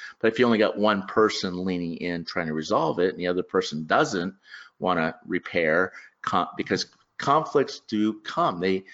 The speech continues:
conflicts occur and negativity can escalate quickly.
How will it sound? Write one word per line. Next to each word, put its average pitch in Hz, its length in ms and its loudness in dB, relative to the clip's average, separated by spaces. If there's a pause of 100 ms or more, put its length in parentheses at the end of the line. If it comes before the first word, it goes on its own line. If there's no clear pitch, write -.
(280)
conflicts 98 640 0
occur 110 640 0
and 95 200 -2
negativity 107 800 0 (100)
can 107 460 -2 (100)
escalate 123 460 0
quickly. 85 420 -4